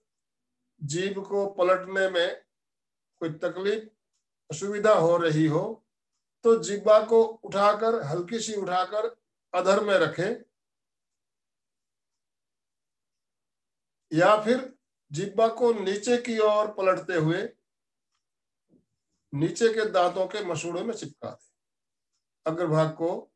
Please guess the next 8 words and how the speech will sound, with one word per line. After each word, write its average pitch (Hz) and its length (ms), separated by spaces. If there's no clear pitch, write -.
नीचे 170 440
के 202 200
दांत 175 360
के 175 240
मसूड़े 165 460
में 160 140
लगा 143 300
दें 165 160